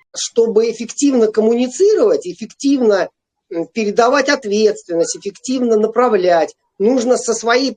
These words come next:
с-, с-, с-, включать свое здравомыслие, которое, ну, и будет помогать, да. Почему вот часто специалисты, и я в том числе, мы говорим родственникам, что нужно заниматься в первую очередь собой, ну, вот, э, чтобы тебе было комфортно, да,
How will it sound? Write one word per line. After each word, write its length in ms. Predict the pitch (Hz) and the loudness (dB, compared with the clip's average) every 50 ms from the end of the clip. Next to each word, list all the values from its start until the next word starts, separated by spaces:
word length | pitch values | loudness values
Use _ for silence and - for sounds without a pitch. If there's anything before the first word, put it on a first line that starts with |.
| - - | -10 -16
с-, 260 | 208 - - 220 214 | -14 -10 -8 -8 -8
с-, 260 | - - 240 233 226 - | -6 -4 -4 -4 -4 -6
с-, 220 | - - - 240 233 | -12 -14 -14 -14 -16
включать 420 | - - 226 214 - - 262 262 - | -12 -10 -8 -6 -2 0 0 0 0
свое 340 | - 214 226 240 254 262 | 0 0 0 2 2 0
здравомыслие, 760 | 214 170 185 202 208 208 214 240 311 330 - - 226 202 180 175 | 0 0 0 2 2 2 2 2 2 0 0 0 0 0 0 0
которое, 640 | - 175 170 - 233 240 247 240 233 220 202 - - _ _ _ _ _ | -2 -6 -4 -2 0 2 2 2 2 2 0 -2 -4 _ _ _ _ _
ну, 360 | 208 208 208 196 190 180 180 | 2 2 4 4 2 0 -2
и 140 | - - 185 | -6 -8 -8
будет 360 | 175 202 254 208 226 226 - | -4 -2 -2 -2 -2 -4 -4
помогать, 540 | - 196 185 185 190 185 180 180 156 135 120 | -4 -2 -2 0 -2 0 0 0 -2 -2 -2
да. 200 | 127 160 180 202 | -2 -2 -2 -2
Почему 400 | 196 - 185 - 208 226 254 254 | -2 -6 -8 -6 -2 -2 0 2
вот 180 | 240 214 214 - - _ _ | 2 0 0 -2 -8 _ _
часто 540 | - - 226 214 202 - - - 180 156 - - _ _ _ _ | -2 0 0 2 0 -2 -4 -4 -4 -4 -4 -8 _ _ _ _
специалисты, 760 | - - 202 196 190 202 190 196 208 240 277 269 - - 196 | -8 -6 -6 -4 0 0 2 2 2 2 0 0 0 -2 0
и 40 | 180 | 2
я 120 | 190 233 226 | 2 2 0
в 60 | - | 0
том 180 | - 220 202 196 | 0 0 0 0
числе, 360 | - 202 - - 202 190 180 | -4 -10 -10 -4 -2 0 2
мы 140 | 170 170 165 | 2 0 0
говорим 400 | 156 170 180 190 196 220 208 175 | 0 0 0 2 4 4 4 4
родственникам, 640 | 190 220 233 233 - 208 190 180 165 - 175 156 156 | 4 2 2 0 -2 -2 -2 -2 -2 -2 -4 -4 -6
что 180 | - - 170 | -6 -4 0
нужно 300 | 165 196 226 214 196 202 | 2 2 2 2 2 0
заниматься 540 | 175 156 170 170 180 185 202 202 196 - 175 | 0 0 -2 0 2 2 2 2 0 -4 -10
в 60 | - | -4
первую 380 | _ 196 202 190 185 185 185 190 | _ 0 0 0 0 2 2 2
очередь 340 | 185 - - 170 170 170 - | 0 0 -4 -8 -8 -8 -6
собой, 560 | - 185 175 175 170 196 196 165 139 110 - _ _ _ _ | -4 -2 -2 0 2 2 4 4 2 0 -2 _ _ _ _
ну, 320 | - 180 190 202 190 160 | -4 0 0 2 2 0
вот, 220 | 143 156 160 151 - _ _ - | 0 -2 -4 -4 -4 _ _ -4
э, 340 | 165 165 165 165 165 165 156 156 - - - | -2 0 0 2 0 0 -2 -4 -8 -14 -16
чтобы 360 | - - - - 202 185 202 202 | -18 -6 -2 -2 2 2 2 0
тебе 300 | 208 226 214 202 285 277 | 0 -2 -2 0 0 2
было 220 | 214 220 202 185 | 4 2 2 2
комфортно, 680 | - - 190 175 - - - 170 156 - - _ 131 131 | 0 -2 -4 -4 -4 -4 -2 -2 -2 -2 -4 _ -20 -12
да, 220 | - 156 185 202 | -10 -8 -8 -8